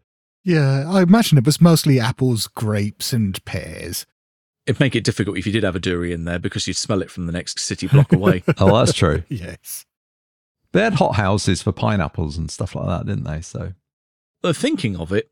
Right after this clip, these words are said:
Speaker 2: with a name like Guppy, it's hardly surprising that they should get a fish in there, or in this case, an eel.
Speaker 3: Mm.
Speaker 1: Yep, when a tracked fish goes wrong.
Speaker 2: Ba-dum-tsh!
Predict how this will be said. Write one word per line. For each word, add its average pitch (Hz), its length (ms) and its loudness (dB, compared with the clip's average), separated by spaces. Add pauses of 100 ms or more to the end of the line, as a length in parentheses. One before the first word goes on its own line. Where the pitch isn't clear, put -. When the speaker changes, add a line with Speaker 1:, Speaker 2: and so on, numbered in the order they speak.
(120)
Speaker 2:
with 123 200 0
a - 20 0
name 214 180 0
like 123 280 2
Guppy, 147 320 0
it's - 120 -4
hardly 151 240 0
surprising 117 560 -2
that 85 60 -8
they 95 100 0
should 95 200 -4
get 101 180 -4
a 101 40 -8
fish - 360 -2
in 80 180 -6
there, 82 260 -6
or 95 120 -6
in 90 60 -6
this 95 160 -6
case, 90 260 -4
an 90 160 -10
eel. 90 400 -4 (120)
Speaker 3:
Mm. 123 440 4 (540)
Speaker 1:
Yep, 110 300 -2
when 98 260 0
a 110 60 0
tracked 110 340 -4
fish - 300 -4
goes 104 300 -2
wrong. 87 360 -8 (380)
Speaker 2:
Ba-dum-tsh! 196 840 6